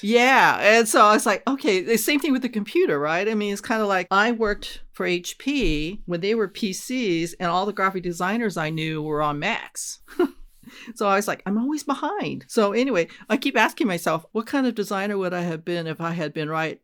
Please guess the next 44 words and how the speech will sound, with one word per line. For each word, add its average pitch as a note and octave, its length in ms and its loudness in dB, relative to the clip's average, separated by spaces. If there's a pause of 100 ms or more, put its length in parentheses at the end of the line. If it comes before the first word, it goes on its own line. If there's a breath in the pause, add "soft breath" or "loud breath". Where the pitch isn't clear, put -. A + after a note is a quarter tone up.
more E3+ 260 0
timely E3+ 520 -4
on D#3 120 0
a C#3+ 60 0
lot C#3 220 0
of C#3 100 -8
things?" C#3+ 480 -8
When F#3+ 180 2
I F#3+ 120 4
left G3+ 240 2
San G3 160 0
Jose E3+ 220 -2
State, F3 480 -2
I E3 120 0
wanted, F3+ 480 0
I E3 80 2
actually F3 320 0
would D#3+ 140 -2
have C#3+ 160 -4
liked D#3 240 0
to D#3 80 -4
have C3+ 100 -6
stayed D3+ 320 -2
a C#3 60 -2
little C#3 260 -4
longer C#3+ 400 -4
to C3 140 -12
take - 520 -6 (160)
more C#3 240 -4
illustration D3 680 -6
classes, C#3 720 -6
'cause D3+ 160 -6
there E3 100 -6
were D#3+ 60 -6
some C#3+ 220 -8
excellent C#3 400 -10
illustrator, C#3+ 560 -8 (100)
um, C#3+ 380 -6 (280)
illustration D3+ 600 -6
instructors C#3+ 560 -8
there. C3+ 260 -8
But G#3+ 140 0
I G#3+ 100 4
was G#3+ 300 2